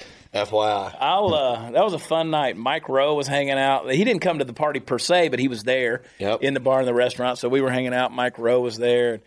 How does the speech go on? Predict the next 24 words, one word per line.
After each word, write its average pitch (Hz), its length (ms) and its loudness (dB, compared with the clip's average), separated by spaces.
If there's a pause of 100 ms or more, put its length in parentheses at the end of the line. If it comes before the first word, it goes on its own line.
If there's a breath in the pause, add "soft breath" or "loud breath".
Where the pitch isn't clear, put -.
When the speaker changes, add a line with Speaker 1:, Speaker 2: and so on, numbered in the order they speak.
(360 soft breath)
Speaker 2:
various 123 380 0
others. 123 240 4
Our 120 100 2
buddy 123 240 2
Jeff 120 260 -2
Kyle 120 340 2
came 117 280 -4
over, 117 520 2
and 95 160 -10 (360 soft breath)
Hot - 220 -2
News 156 200 -2
Natalie 143 380 0
was 131 200 0
there 127 180 2
at 123 100 -4
the 120 60 -6
party, 120 420 2
and 113 260 -4
Ashley 123 360 -4
Camrath 117 560 -6
was 107 140 -14
there. 117 340 -4
And 98 280 -16
Speaker 1:
Yeah. 104 200 -4